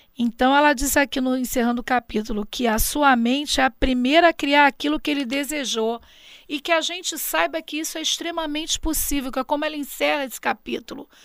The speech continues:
que enriquece esse estudo do Livro dos Médiuns. Quando a gente vai estruturar alguma coisa, a gente não pensa primeiro pra depois criar aquilo ali e botar em prática?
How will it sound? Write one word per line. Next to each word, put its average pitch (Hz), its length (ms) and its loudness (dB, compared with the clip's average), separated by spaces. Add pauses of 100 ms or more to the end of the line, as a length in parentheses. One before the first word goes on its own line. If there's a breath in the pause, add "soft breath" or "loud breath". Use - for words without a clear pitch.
(280 soft breath)
que 254 120 -6
enriquece 254 600 0
esse 240 160 -4
estudo 226 400 0
do 214 140 -2
Livro 220 300 0
dos 208 240 -2
Médiuns. 185 580 -4 (800 soft breath)
Quando 508 220 8
a 508 100 12
gente 311 320 4
vai 294 160 10
estruturar 277 640 10
alguma 233 360 8
coisa, 247 280 8
a 226 40 8
gente 262 280 2
não 269 180 4
pensa 285 560 6
primeiro 220 560 4
pra 226 140 4
depois 233 500 6 (100)
criar 254 440 8
aquilo 220 260 2
ali 220 160 4
e 214 60 2
botar 202 280 4
em 202 80 -2
prática? - 640 0